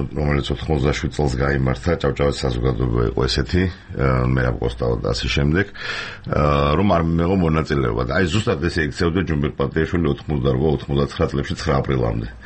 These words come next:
ესე იგი, რომ მივდიოდი, და აი, მაგალითად, ცხრა აპრილი ძალიან კარგად მახსოვს, ოთხი აპრილია, მივდივართ აქციაზე და გავარდნენ პოლიციელები და დასხდნენ, აა, იმის, რა ქვია, მთავრობის სასახლის კიბეებზე, რომ, აა,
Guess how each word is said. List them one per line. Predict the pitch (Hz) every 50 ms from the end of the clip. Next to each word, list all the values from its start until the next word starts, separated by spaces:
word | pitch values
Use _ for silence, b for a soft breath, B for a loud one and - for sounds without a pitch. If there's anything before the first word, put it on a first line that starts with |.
| B B B B
ესე | B B - 85
იგი, | 87 73 69
რომ | 76 85 90
მივდიოდი, | 92 95 90 90 101 90 65
და | 58 76
აი, | 87
მაგალითად, | 90 90 90 80 -
ცხრა | - 87 87
აპრილი | 85 80 80 69 64
ძალიან | 65 76 76 78 71
კარგად | 73 69 65 76
მახსოვს, | 73 73 76 - - 98 -
ოთხი | 80 73 - - 80
აპრილია, | 73 67 - 71 67 64 65 71 85 101 101 B B B B B B B
მივდივართ | B - 82 87 82 73 85 76 76 67 - -
აქციაზე | 76 71 - - - 80 78 73 82 95
და | 92 113
გავარდნენ | 92 87 85 85 85 82 60 71 76 69
პოლიციელები | - 82 78 78 80 - - 76 69 76 -
და | - 104 101
დასხდნენ, | - - 78 73 - - - 98 98 101 95 B B B B B B -
აა, | - - 76 80
იმის, | 80 76 73 71 71 -
რა | - 71 69
ქვია, | - - 82 73
მთავრობის | 65 - - 85 85 85 80 80
სასახლის | - 80 - 69 65 92 95
კიბეებზე, | - - 80 67 65 71 64 60 62 64 76
რომ, | 78 85 87 87
აა, | 80 71 67